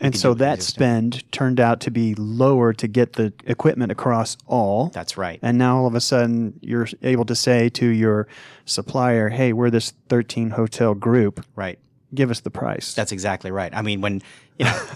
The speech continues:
Speaker 1: <laughs> I assure you it wasn't free, although we were negotiating. You know,
Speaker 2: Sure.
Speaker 1: we had, we had Oracle, uh, I remember these meetings, it was crazy. We had, uh,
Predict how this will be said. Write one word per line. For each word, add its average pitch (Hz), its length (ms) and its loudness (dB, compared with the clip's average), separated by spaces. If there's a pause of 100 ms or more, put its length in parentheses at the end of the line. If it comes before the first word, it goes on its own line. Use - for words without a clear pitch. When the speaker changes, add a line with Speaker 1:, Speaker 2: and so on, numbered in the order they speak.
Speaker 1:
<laughs> 180 220 2
I 151 100 4
assure 180 240 6
you 147 100 6
it - 20 4
wasn't 120 300 2
free, 147 340 2
although 170 160 4
we 220 140 4
were 233 120 6
negotiating. 202 640 2
You 107 60 -2
know, 233 100 8
Speaker 2:
Sure. 147 80 8
Speaker 1:
we 104 100 6
had, 139 240 2
we 139 140 0
had 120 160 2
Oracle, 110 680 2
uh, 82 260 -8
I - 20 -14
remember 107 320 -2
these 92 240 -6
meetings, 101 320 -6
it 73 60 -16
was 92 120 -10
crazy. 101 320 -8
We 92 120 -12
had, 92 340 -8 (600)
uh, 95 440 -2